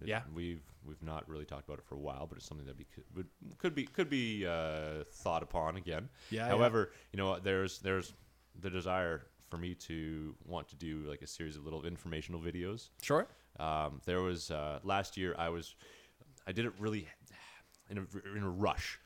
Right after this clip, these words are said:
Speaker 2: Was it the anatomy of a, of a firkin or a penis?
Speaker 1: Yes,
Speaker 2: actually?
Speaker 1: I
Speaker 2: Is
Speaker 1: did,
Speaker 2: that what
Speaker 1: I
Speaker 2: you
Speaker 1: think I
Speaker 2: were
Speaker 1: did two, maybe three little, like, four-minute videos.
Speaker 2: All right, time out, time out. Can we still find these on the internet?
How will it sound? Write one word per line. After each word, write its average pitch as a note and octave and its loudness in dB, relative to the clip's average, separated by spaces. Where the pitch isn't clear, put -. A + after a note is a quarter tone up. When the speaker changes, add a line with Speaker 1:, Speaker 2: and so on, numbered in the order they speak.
Speaker 2:
Was F#3+ 8
it G#3 8
the A3+ 10
anatomy E3 10
of D3 8
a, D3+ 12
of C3 4
a B2 4
firkin D3 4
or A#2+ 2
a G#2 0
penis? C3+ 2
Speaker 1:
Yes, G2+ 10
Speaker 2:
actually? G#2 8
Speaker 1:
I - 10
Speaker 2:
Is C3 10
Speaker 1:
did, - -
Speaker 2:
that D#3 10
what C3 12
Speaker 1:
I C3 12
Speaker 2:
you C3 10
Speaker 1:
think D3+ 12
I - 12
Speaker 2:
were C#3 8
Speaker 1:
did C3 -4
two, D3+ 6
maybe C#3+ 6
three B2 0
little, C3+ 6
like, G#2 4
four-minute A#2 6
videos. F#2 6
Speaker 2:
All B2 4
right, G#2+ 0
time E3 10
out, B2 4
time D3+ 6
out. G#2 0
Can D3+ 2
we D#3 2
still D3 4
find C3+ 4
these C#3 4
on C3+ 4
the B2+ 4
internet? C#3+ 0